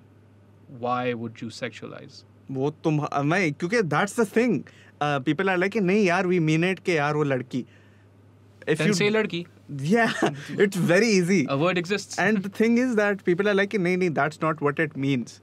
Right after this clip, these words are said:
Speaker 2: Uh, I don't care what it means। It doesn't mean what you think it means।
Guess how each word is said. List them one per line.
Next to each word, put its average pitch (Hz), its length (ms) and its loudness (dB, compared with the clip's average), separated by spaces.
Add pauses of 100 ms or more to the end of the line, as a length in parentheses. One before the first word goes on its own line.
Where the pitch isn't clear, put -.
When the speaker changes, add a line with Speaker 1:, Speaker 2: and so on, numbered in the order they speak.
(540)
Speaker 2:
Uh, 127 500 0 (500)
I 151 140 2
don't 190 280 0
care 208 220 4
what 156 200 -2
it 147 140 -10
means। 160 220 -6 (600)
It 151 160 2 (500)
doesn't 151 400 2
mean 156 260 2
what 143 160 2
you 151 120 0
think 170 320 -2
it 135 200 -4
means। 123 260 -8